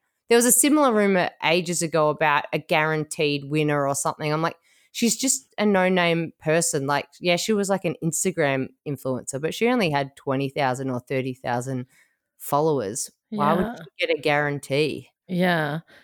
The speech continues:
Speaker 2: And who does that serve
Speaker 1: Yeah.
Speaker 2: in
Speaker 1: It
Speaker 2: the
Speaker 1: just
Speaker 2: long run?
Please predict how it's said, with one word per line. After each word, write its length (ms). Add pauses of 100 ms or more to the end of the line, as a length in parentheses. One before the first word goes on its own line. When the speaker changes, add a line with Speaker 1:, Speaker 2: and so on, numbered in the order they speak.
(120)
Speaker 2:
And 160
who 220
does 140
that 240
serve 1300 (360)
Speaker 1:
Yeah. 360 (340)
Speaker 2:
in 140
Speaker 1:
It 40
Speaker 2:
the 60
Speaker 1:
just 100
Speaker 2:
long 180
run? 460